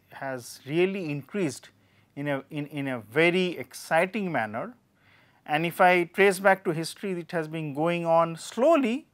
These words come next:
for the last about seventy, eighty years, but now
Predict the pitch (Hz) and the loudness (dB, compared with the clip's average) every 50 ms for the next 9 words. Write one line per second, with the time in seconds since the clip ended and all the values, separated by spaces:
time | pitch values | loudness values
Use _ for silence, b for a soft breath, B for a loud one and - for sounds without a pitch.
0 | _ _ _ 220 190 180 170 165 175 170 180 - - 175 160 156 160 160 160 156 | _ _ _ -4 -2 -2 2 6 6 6 6 4 0 -4 -4 0 0 0 0 -2
1 | - _ - - - - 156 147 160 160 - 165 156 156 143 - 147 139 165 226 | -6 _ -20 -18 -6 -2 -2 -2 -2 -2 -4 -4 -4 -4 -6 -8 -10 -4 4 6
2 | 226 160 131 127 - - - 131 135 131 123 _ _ - 135 143 151 160 165 165 | 6 6 6 2 -4 -12 -8 -8 -6 -6 -8 _ _ -6 0 2 4 4 2 0
3 | 151 | -4